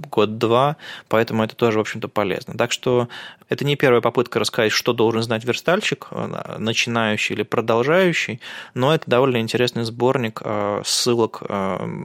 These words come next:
люди любят всякие ссылки, э, как бы две трети из этих ссылок не прочитываются, но все равно приятно иметь где-то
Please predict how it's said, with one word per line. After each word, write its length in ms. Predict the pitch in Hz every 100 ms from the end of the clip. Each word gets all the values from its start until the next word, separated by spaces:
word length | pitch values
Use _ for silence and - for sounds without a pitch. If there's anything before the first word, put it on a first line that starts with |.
| -
люди 260 | 120 156 139
любят 300 | 170 151 -
всякие 480 | - 98 104 95
ссылки, 760 | 98 - - 123 120 - 110 120 - - - -
э, 320 | 104 98 -
как 140 | 104
бы 80 | 104
две 180 | 107 131
трети 280 | 127 135 123
из 60 | 120
этих 180 | 120
ссылок 320 | - 143 127 131
не 100 | 127
прочитываются, 640 | 131 - 196 123 101 -
но 60 | 107
все 140 | -
равно 120 | 135
приятно 480 | - 107 113 123 107
иметь 240 | 101 113
где-то 560 | - 110 - 104 98 110